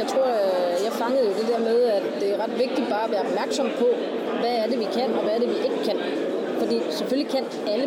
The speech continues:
bestyrelser ikke alle. Al-, altså, det er jo ikke alle, der lige har en økonom og en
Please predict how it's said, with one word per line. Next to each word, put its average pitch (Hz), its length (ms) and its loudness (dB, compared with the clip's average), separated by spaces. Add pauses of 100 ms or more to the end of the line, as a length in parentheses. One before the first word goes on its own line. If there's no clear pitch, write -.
bestyrelser 240 340 0
ikke 226 240 0
alle. 233 140 2 (580)
Al-, 226 260 -2
altså, 226 140 -2
det 202 100 0
er 233 80 4
jo 247 80 4
ikke 285 100 0 (100)
alle, 226 200 2
der 226 60 0
lige 247 160 0
har 240 80 0
en 214 140 0
økonom 233 440 2
og 220 100 0
en 208 60 0